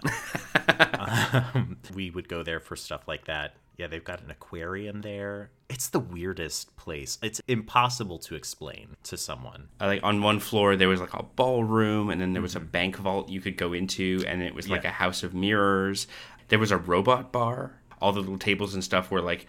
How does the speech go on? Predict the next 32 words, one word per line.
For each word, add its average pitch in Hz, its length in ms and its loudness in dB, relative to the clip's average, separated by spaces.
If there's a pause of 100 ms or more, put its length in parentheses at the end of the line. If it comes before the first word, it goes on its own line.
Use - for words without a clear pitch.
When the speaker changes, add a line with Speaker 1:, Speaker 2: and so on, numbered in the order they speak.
Speaker 2:
almost 107 200 2
like 104 140 0
M 104 100 2
S 101 100 0
T 98 140 -6
three 92 160 -2
K 92 200 2
robots, 90 520 0
like, - 160 -10
Frankenstein 87 640 -6
together. 82 600 0 (100)
Speaker 1:
That 98 140 0
must 101 180 -6
be 92 100 -6
new. 80 160 -8 (220)
They're, 117 160 4
like, 113 200 -2
constantly 92 640 -6
building 71 420 -12
onto 65 320 -16
it. 60 200 -16 (340)
Speaker 2:
The 117 140 4
rooftop 135 400 4
wasn't 107 300 4
open 95 280 2
when 87 120 0
we 87 80 0
were 85 160 -4
there 85 260 2
'cause - 160 -10
they 90 80 2
were 82 220 -2